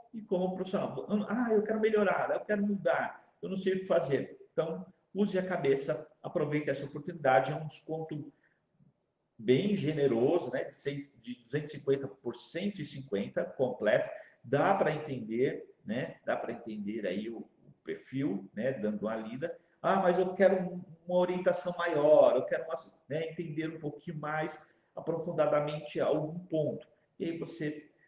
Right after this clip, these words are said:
vai lá, aproveita a oportunidade de quatrocentos e noventa e sete por duzentos e cinquenta, vai ter uma hora e meia de atendimento comigo. Tudo bem? Então é isso, né? Se você tiver alguma dúvida, quiser fazer alguma pergunta,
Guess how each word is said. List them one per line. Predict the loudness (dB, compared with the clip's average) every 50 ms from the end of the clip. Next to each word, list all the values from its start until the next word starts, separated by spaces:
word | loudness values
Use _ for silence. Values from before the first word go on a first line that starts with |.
| _ _
vai | 2 4 6 6
lá, | 6
aproveita | 6 4 4 2 2 2 0 2 2
a | 2
oportunidade | 2 2 -2 -4 -4 -4 0 2 4 4 4 2 -2 -6
de | -10 -6
quatrocentos | -2 0 0 0 -2 -4 -8 -8 -8 _ -10 -10 -10 -10 -10
e | -8
noventa | -8 -6 -6 -6 -8 -8
e | -10
sete | -6 0 4 4 4 4 0 -4 -10 -8
por | -8 -6 -6 -6 -6
duzentos | -4 -4 -4 -4 -4 -6 -6 -8
e | -12
cinquenta, | -8 -4 -4 -4 0 0 0 0 0 -4 -14 _ _ _ _ _ 0
vai | 2 2 2
ter | 2 0 0
uma | 0 0 2
hora | 4 4 4 4 2
e | 0 -4
meia | -4 -2 -2 -2 -4 -4 -6 -12 -18 _ _ _ _ _ _ _ _
de | -16 -4 0 0
atendimento | 0 0 0 -2 -4 -4 -6 -8 -10 -10 -12 -14 -16 _
comigo. | _ -14 -12 -12 -12 -14 -16 _ _ _ _ _ _ _ _ _ _
Tudo | -2 6 8
bem? | 10 10 10 8 2 -6 -12 -16 0 4
Então | 6 6 8 8
é | 6
isso, | 6 4 2 -2 -8 -12 -16 -20 -12 -6
né? | -2 -2 -2 -2 -2 -6 -14 -18 _
Se | -8 -2
você | 0 0 2 0
tiver | -2 2 4 6 6 6
alguma | 6 4 2 0 -2
dúvida, | -2 0 -2 0 0 0 0 -2 0 0 0 0
quiser | 0 0 -2 -2 -2 0
fazer | 0 0 0 0 0 0
alguma | 0 -2 -4 -8 -8
pergunta, | -6 -6 -6 -6 -8 -10 -6 -4 -4 -4 -4 -8